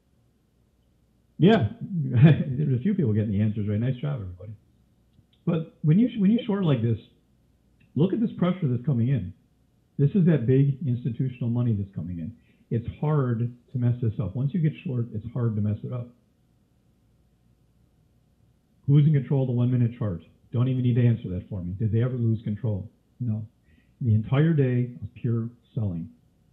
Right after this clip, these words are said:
Every single tick going down almost, okay? G P S, huge move. You find gaps like this. And again, I'm emphasizing that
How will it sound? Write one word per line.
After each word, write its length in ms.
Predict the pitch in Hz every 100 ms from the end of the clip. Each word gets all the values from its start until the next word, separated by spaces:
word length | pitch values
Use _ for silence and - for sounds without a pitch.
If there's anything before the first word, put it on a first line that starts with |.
| _ _
Every 400 | 117 117 123 117 -
single 280 | 120 117
tick 240 | 107 117 104 - _ _ -
going 180 | 117 104
down 260 | 92 92
almost, 320 | 90 95 95 - _ _ 110
okay? 300 | 120 120 - _ _ _ _ _ _ _ _
G 140 | 151
P 200 | 156 -
S, 140 | 147 170 - - - _ _ _ _ _ _ _ _ -
huge 280 | - 202 151
move. 320 | 170 165 175
You 100 | 147
find 240 | 147 143
gaps 240 | 139 143 143
like 140 | 160 147
this. 100 | 147
And 80 | 151
again, 360 | 151 175 123 120
I'm 140 | 127
emphasizing 680 | 139 156 143 131 123 120 120
that 200 | 113 107